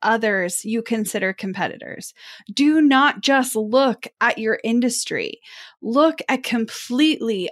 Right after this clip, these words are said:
unrelated industries. What are making them successful? What patterns do you see when you compare several industries? Small businesses tend to follow trends and paths set by bigger players.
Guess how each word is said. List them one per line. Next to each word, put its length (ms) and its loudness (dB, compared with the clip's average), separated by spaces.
unrelated 920 4
industries. 600 0
What 300 2
are 100 4
making 440 4
them 260 -2
successful? 880 -4
What 360 0
patterns 880 0
do 120 -6
you 140 -4
see 640 0
when 200 2
you 120 0
compare 560 0
several 600 0
industries? 880 -6
Small 760 4
businesses 640 2
tend 440 2
to 100 2
follow 400 2
trends 440 -2
and 220 -6
paths 640 -2
set 340 0
by 180 0
bigger 380 -4
players. 840 -2